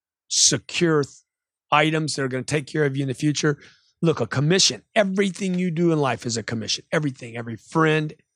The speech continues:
ch-, your children, every smile that you get on your face is because of something you did. Your financial success is best trusted to the one person who has the most direct control over that,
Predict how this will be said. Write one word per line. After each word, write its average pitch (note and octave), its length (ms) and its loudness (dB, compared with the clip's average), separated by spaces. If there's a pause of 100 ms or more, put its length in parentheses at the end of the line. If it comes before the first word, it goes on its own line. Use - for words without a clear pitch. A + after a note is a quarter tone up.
(480)
ch-, - 160 -8
your A2+ 140 -2
children, D#3+ 760 2
every B2 380 -2
smile F3+ 520 4
that D#3+ 160 -6
you E3 80 0
get E3 160 2
on E3 100 2
your D3+ 80 2
face B2+ 320 -2
is B2+ 80 -8
because A#2 300 -4
of G2+ 80 -4
something C3+ 460 0
you C3 120 0
did. G#2+ 280 -8 (300)
Your F3+ 120 4
financial F#3 480 2
success C#3+ 500 -2
is A#2+ 80 -6
best D3 340 -2
trusted B2+ 420 -2
to A2+ 40 -10
the G2+ 100 -12
one C#3+ 220 -2
person B2 320 -4
who A2+ 80 -4
has A#2+ 160 -4
the A2+ 80 -8
most D3+ 280 0
direct C#3+ 240 -2
control B2 380 -6
over B2 200 0
that, G2+ 260 -6